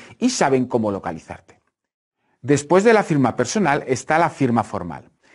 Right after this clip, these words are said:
Esta firma sí incluye más información y busca específicamente que la persona que reciba el correo electrónico nos añada a la agenda. De hecho, muchos clientes de correo electrónico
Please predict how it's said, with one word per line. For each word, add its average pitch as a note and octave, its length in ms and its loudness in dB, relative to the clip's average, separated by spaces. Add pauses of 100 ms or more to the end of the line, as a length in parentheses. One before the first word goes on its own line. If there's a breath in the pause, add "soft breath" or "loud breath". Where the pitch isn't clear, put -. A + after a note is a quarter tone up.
(160 soft breath)
Esta F#3+ 260 0
firma G3 320 4
sí G3+ 180 0
incluye E3+ 420 2
más D#3 300 0
información D3+ 640 -2
y C#3 120 0
busca G3 320 -2
específicamente C3 840 -4
que C#3+ 80 -4
la B2 160 -2
persona D3 340 -6
que A#2 100 -10
reciba G2 340 -10
el E2+ 100 -10
correo F#2+ 340 -6
electrónico A2 680 -4 (280 loud breath)
nos F3+ 220 2
añada C3 280 2
a G2 40 -2
la F2+ 80 -4
agenda. - 420 -14 (400 loud breath)
De C#3 160 4
hecho, A3 220 4
muchos F3 340 2
clientes C3+ 420 0
de D#3+ 120 0
correo A#2 320 0
electrónico G#2 640 -4